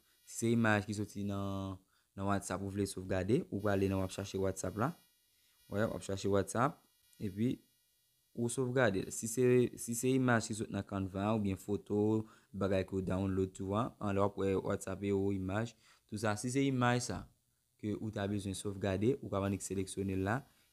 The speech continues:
Ou konprann, ou seleksyone tout imaj ou ta renmen, sen ki ta renmen sovgade. Pa egzanp, si imaj Facebook pa enterese w, kòmsi pou ta sovgade sou kont gmenn ou an,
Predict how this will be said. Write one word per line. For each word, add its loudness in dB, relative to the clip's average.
Ou -8
konprann, 2
ou -2
seleksyone 2
tout -6
imaj 2
ou -4
ta 4
renmen, 2
sen -4
ki -4
ta 0
renmen 2
sovgade. -2
Pa 4
egzanp, 0
si -4
imaj 4
Facebook -2
pa 0
enterese -2
w, -4
kòmsi -6
pou -14
ta -6
sovgade -2
sou -16
kont -8
gmenn -4
ou 0
an, -4